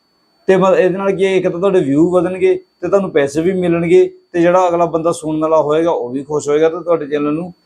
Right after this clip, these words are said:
ਸਬਸਕ੍ਰਾਈਬ ਵੀ ਕਰੇਗਾ। ਤੁਸੀਂ ਇਸ ਤਰ੍ਹਾਂ ਕਿਤਾਬਾਂ ਪੜ੍ਹ ਕੇ, ਕੋਈ ਵੀ ਕਿਤਾਬ ਪੜ੍ਹ ਕੇ ਤੁਸੀਂ ਉਹਦਾ ਰਿਵਿਊ ਕਰ ਸਕਦੇ ਹੋ, ਤੇ ਤੁਸੀਂ ਮਹੀਨੇ ਦੇ ਬਹੁਤ ਹੀ ਵਧੀਆ ਤੁਸੀਂ ਪੈਸੇ ਕਮਾ ਸਕਦੇ ਹੋ।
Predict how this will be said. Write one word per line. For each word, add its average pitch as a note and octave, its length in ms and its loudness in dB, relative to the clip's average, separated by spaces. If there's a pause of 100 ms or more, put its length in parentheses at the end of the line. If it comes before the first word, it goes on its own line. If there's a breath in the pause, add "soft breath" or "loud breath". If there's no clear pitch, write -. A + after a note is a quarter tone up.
(160)
ਸਬਸਕ੍ਰਾਈਬ D3 540 0
ਵੀ A#2+ 120 -6
ਕਰੇਗਾ। B2 260 0
ਤੁਸੀਂ E3+ 260 2
ਇਸ F3+ 160 2
ਤਰ੍ਹਾਂ F#3+ 260 0
ਕਿਤਾਬਾਂ E3 460 0
ਪੜ੍ਹ D#3 240 0
ਕੇ, E3+ 160 -6
ਕੋਈ F#3+ 400 0
ਵੀ A3 120 -4
ਕਿਤਾਬ F3 300 0
ਪੜ੍ਹ E3 160 0
ਕੇ F3+ 100 -8
ਤੁਸੀਂ E3 300 -6 (280)
ਉਹਦਾ F3 220 4
ਰਿਵਿਊ E3 320 -2
ਕਰ E3+ 180 -2
ਸਕਦੇ D3+ 320 -4
ਹੋ, F3+ 140 -10 (220)
ਤੇ F3+ 80 -4
ਤੁਸੀਂ E3 240 0
ਮਹੀਨੇ F#3 360 0
ਦੇ E3 100 0
ਬਹੁਤ D#3+ 460 0
ਹੀ F#3+ 140 -2
ਵਧੀਆ D#3+ 280 -4
ਤੁਸੀਂ D#3 300 -6
ਪੈਸੇ E3 320 -4 (400)
ਕਮਾ G3+ 220 4
ਸਕਦੇ C3 340 -2
ਹੋ। B2+ 140 -2